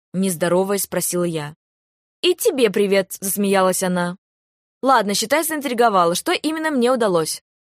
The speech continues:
«Пережить Билла», дрожащим голосом заговорила я.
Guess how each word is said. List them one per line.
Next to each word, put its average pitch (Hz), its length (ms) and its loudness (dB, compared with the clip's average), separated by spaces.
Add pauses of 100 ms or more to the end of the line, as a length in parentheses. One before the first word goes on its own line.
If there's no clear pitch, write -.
(240)
«Пережить 208 480 0
Билла», 160 400 -4 (460)
дрожащим 175 680 -2
голосом 208 460 0
заговорила 175 520 0
я. 151 260 -8